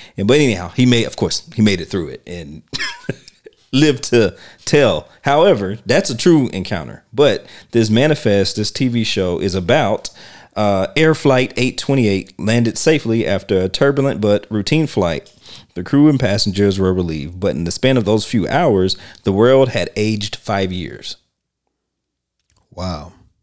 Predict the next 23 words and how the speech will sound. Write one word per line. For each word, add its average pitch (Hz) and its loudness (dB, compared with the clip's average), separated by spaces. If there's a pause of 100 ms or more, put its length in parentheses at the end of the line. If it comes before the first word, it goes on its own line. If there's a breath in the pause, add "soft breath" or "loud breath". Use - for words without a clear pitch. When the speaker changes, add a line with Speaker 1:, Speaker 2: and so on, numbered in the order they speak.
(680)
Speaker 1:
So 117 -6
they're 123 4
just 123 -2
flying 117 0
in 117 0
from 113 -8
Jamaica 107 -6
to 110 -4
New 110 -4
York, 113 0 (400 loud breath)
and 104 -2 (120)
just 143 -2
regular 139 4
flight 139 0
as 117 -4
normal. 123 0 (240 soft breath)
But 117 0
as 113 4
they 110 2
land, 117 2
they 104 0
discover 107 0
that 92 -6